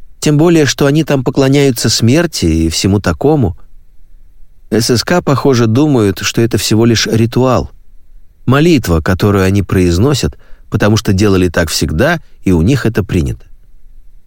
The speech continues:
«А ты думаешь по-другому?» — заинтересовался Алан. Я кивнул на труп Уотсона. Консу, который его так, во всю глотку кричал: «Искупленный! Искупленный!»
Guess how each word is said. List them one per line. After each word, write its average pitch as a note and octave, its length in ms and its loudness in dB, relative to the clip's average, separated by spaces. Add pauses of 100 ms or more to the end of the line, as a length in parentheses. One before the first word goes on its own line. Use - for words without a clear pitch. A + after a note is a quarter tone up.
(260)
«А F#2+ 120 0
ты A2+ 100 2
думаешь G#2+ 340 0
по-другому?» — C3+ 560 0 (320)
заинтересовался E2 840 0
Алан. C2 420 -4 (1080)
Я C3 200 2
кивнул A#2+ 460 0
на G#2 140 2
труп G2+ 380 -2
Уотсона. F2 640 -2 (1120)
Консу, B2 520 2
который A#2 440 0
его G#2 300 2
так, - 420 -6 (280)
во A#2 160 2
всю F3+ 240 0
глотку C3+ 480 0
кричал: C3+ 600 0 (260)
«Искупленный! A#2+ 1000 0 (380)
Искупленный!» B2+ 920 0